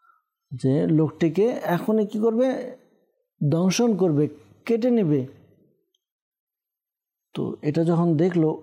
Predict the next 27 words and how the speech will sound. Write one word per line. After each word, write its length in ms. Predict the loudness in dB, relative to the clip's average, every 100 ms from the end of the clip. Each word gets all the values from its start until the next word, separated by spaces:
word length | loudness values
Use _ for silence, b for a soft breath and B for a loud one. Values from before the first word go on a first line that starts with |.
| 0
ওই, 440 | 2 4 2 -2 B B B B
আহ, 360 | 0 2 0
জুন্নুন 340 | 2 2 2 2
মিসরি 280 | 0 0 0
রহমাতুল্লাহ 540 | 0 0 0 2 2
তাআলা 180 | 2 2
আলাইহি 200 | 2 0
তিনি 180 | 2 2
দেখলেন 520 | 2 0 2 0 0 -6 b b b b b 0
যে 240 | 2 2 0 -6 0
ওই 180 | 2
বিচ্ছুটি 640 | 2 0 -2 -2 -2 0 0
কি 180 | -2 0
করলো? 340 | 2 2 2
এসে 420 | 0 0 0 -2 -6 -20 b b b -4
ওই 80 | -4
সাপকে 460 | 0 0 0 -2
এমনভাবে 580 | -2 0 2 2 2 0
কামড় 400 | 0 0 2 2
দিল, 340 | 2 2 2 -2 B B B B
সাপের 420 | -10 -2 -2 0 -2
শরীরে 560 | 0 2 2 0 -2 B B B -2
ওই 140 | 0
বিচ্ছুর 500 | 0 -2 -2 -2 0
বিষ 600 | -2 -2 0 0 0 -2
ছড়িয়ে 340 | -2 0 2 2
দিল। 280 | 2 0